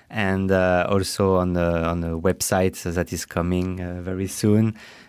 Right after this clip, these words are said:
Uh, we change our flavors four times per year,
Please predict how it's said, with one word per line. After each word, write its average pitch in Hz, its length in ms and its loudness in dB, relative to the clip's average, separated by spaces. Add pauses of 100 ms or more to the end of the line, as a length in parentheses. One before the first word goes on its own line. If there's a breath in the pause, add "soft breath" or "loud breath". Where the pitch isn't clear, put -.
(120)
Uh, 90 420 2
we 104 180 4
change 104 480 0
our 95 220 2
flavors 95 640 0
four 95 320 0
times 92 460 -4
per 87 260 -2
year, 87 400 0